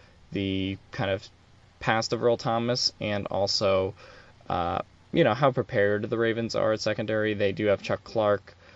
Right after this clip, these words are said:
uh, and as well as other guys that, you know, losing Earl Thomas isn't as big of a deal to the Ravens as it would be to, say, you know, if Dallas had signed Earl Thomas, right?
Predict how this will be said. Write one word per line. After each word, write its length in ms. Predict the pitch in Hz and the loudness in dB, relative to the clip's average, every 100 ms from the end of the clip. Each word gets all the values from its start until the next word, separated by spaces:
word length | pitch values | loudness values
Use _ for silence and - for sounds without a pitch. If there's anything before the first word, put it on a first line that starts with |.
| - - - | -20 -8 -2
uh, 360 | 98 92 85 - | 0 0 -2 -2
and 320 | 104 101 95 | -2 0 -2
as 140 | 104 | -2
well 200 | 113 113 | 2 4
as 120 | 101 104 | 2 0
other 240 | 101 101 | 0 0
guys 420 | 98 95 92 95 107 | 0 0 0 -4 -2
that, 300 | 95 92 - | -2 0 -4
you 100 | 101 | -4
know, 160 | 90 | -4
losing 380 | 101 123 113 113 | -2 0 0 0
Earl 200 | 98 101 | 0 -2
Thomas 640 | - 107 104 98 - - - - - - - _ 135 | -2 -2 -2 -2 -2 -4 -6 -16 -20 -20 -20 _ 2
isn't 260 | 131 123 | 4 4
as 120 | 110 | 2
big 200 | 120 113 | 2 2
of 100 | 107 | 2
a 60 | 104 | 0
deal 600 | 101 107 104 98 98 98 - | 0 0 2 2 2 -2 -4
to 120 | 113 | -4
the 120 | 104 | -2
Ravens 600 | 104 104 101 98 95 95 | 0 0 0 -2 -4 -2
as 160 | 98 104 | 0 0
it 120 | 101 | -2
would 280 | 101 95 165 | -2 -2 -4
be 160 | 98 | -4
to, 120 | - 120 | -4 -4
say, 560 | - 104 95 92 95 - - | 2 4 4 2 -2 -8 -12
you 120 | 107 95 | -8 -6
know, 160 | 87 - | -6 -8
if 160 | 101 | 0
Dallas 420 | 120 92 92 - - | 2 2 2 -4 -6
had 120 | - | -8
signed 400 | - 50 - - - | -6 -6 -8 -10 -6
Earl 160 | - - | -6 -4
Thomas, 480 | - - - - | -8 -8 -8 -8
right? 300 | 117 101 98 | -2 0 0